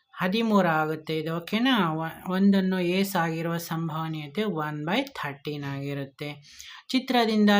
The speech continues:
ಕೆಂಪು ಸೇಬನ್ನು ಪಡೆಯುವುದು. ಈ ಚಿತ್ರದೊಳಗಿಂದ ನಾವು ಕೆಂಪು ಸೇಬನ್ನು, ಒಟ್ಟು ಸೇಬುಗಳು ಎಷ್ಟಿದಾವ್ರಿ? ಏಳು. ಕೆಂಪು ಸೇಬುಗಳು ನಾಲ್ಕಿದಾವೆ ಇದರಲ್ಲಿ, ನಾಲ್ಕು ಕೆಂಪು ಸೇಬುಗಳು. ಆದ್ದರಿಂದ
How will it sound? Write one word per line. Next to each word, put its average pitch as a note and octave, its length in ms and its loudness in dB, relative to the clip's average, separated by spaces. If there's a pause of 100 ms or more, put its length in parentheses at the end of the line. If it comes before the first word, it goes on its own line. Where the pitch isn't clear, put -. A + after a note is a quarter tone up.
ಕೆಂಪು B3+ 420 4
ಸೇಬನ್ನು G3 800 2
ಪಡೆಯುವುದು. E3 720 0
ಈ G#3 260 0
ಚಿತ್ರದೊಳಗಿಂದ E3+ 1080 -2
ನಾವು E3+ 360 -2
ಕೆಂಪು G3+ 380 0
ಸೇಬನ್ನು, E3+ 580 -2
ಒಟ್ಟು G3 420 4
ಸೇಬುಗಳು G3+ 520 4
ಎಷ್ಟಿದಾವ್ರಿ? G3 640 2
ಏಳು. D#3+ 840 0 (540)
ಕೆಂಪು B3+ 380 4
ಸೇಬುಗಳು G3 580 4
ನಾಲ್ಕಿದಾವೆ F3+ 840 2
ಇದರಲ್ಲಿ, D#3+ 440 -2
ನಾಲ್ಕು E3+ 460 0
ಕೆಂಪು D#3 300 -8
ಸೇಬುಗಳು. D3 440 -4
ಆದ್ದರಿಂದ G3 580 2